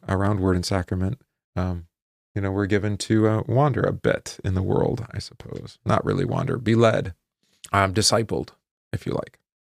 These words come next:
All right. So a little bit more about Moses and Hobab and what's going on here, or Hobab, excuse me.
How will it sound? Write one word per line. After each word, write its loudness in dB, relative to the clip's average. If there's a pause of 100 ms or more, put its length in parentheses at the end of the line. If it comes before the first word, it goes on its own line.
All 10
right. 2 (420)
So 10
a 8
little 10
bit 8
more 8
about 10
Moses 8
and 4
Hobab 6
and 0
what's -2
going 2
on 2
here, -2 (240)
or 0 (100)
Hobab, 2
excuse -4
me. -6